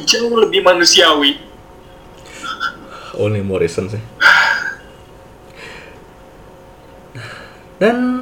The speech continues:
Speaker 2: eh, All Star Superman ini juga sempet jadi animated film. Animated film.
Speaker 1: Oh iya,
Speaker 2: Yep.
Speaker 1: gue belum nonton itu,
Speaker 2: Gue
Speaker 1: tapi
Speaker 2: juga,
Speaker 1: ada ternyata.
Speaker 2: yep. Gue juga sempet, eh, jujur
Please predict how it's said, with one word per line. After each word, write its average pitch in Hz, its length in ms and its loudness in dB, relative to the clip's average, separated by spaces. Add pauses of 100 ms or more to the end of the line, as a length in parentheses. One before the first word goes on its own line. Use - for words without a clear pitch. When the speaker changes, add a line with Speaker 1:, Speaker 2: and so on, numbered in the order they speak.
(320)
Speaker 2:
eh, 147 480 8
All 139 160 4
Star 156 80 2
Superman 151 400 4
ini 214 80 10
juga 156 160 10
sempet - 320 2
jadi 139 480 6 (160)
animated 143 400 2
film. 113 400 4 (3750)
Animated 135 320 4
film. 156 240 8
Speaker 1:
Oh 233 80 6
iya, 165 320 6
Speaker 2:
Yep. 135 160 2
Speaker 1:
gue 170 160 6
belum 165 160 8
nonton 151 400 6
itu, 131 160 -4
Speaker 2:
Gue 135 80 -2
Speaker 1:
tapi 156 160 8
Speaker 2:
juga, 170 160 10
Speaker 1:
ada 170 160 4 (160)
ternyata. - 400 0
Speaker 2:
yep. 117 100 6 (380)
Gue 175 160 8
juga 202 160 10
sempet, 170 220 6 (180)
eh, 160 160 12
jujur 156 180 8